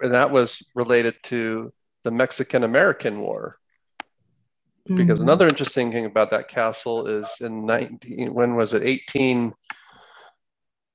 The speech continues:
Speaker 1: eighteen forty-seven or so, when the Mex-, the, when the,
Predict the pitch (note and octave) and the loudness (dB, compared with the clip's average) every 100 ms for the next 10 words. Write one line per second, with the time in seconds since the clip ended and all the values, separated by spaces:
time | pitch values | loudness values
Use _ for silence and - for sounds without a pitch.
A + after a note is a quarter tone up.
0 | _ _ _ _ - C3+ - - C#3+ C3+ | _ _ _ _ -2 -2 -2 -4 2 4
1 | B2+ B2 A#2+ A2+ - - C3 B2+ A#2+ - | 6 4 4 0 -4 0 2 4 2 -2
2 | - B2+ C3 E3 G3 F#3+ - _ _ _ | 2 2 4 0 -2 -6 -14 _ _ _
3 | - C#3 - C#3+ D#3+ C#3 A#2 A2+ G#2+ G#2+ | -16 -12 -2 0 2 0 -2 0 0 -2
4 | A#2 A#2+ - - _ - A2+ A2+ - - | -4 -8 -8 -20 _ -2 2 0 -2 -10
5 | A#2 G#2+ G#2+ A2 _ A2+ | -4 -4 -4 -16 _ 0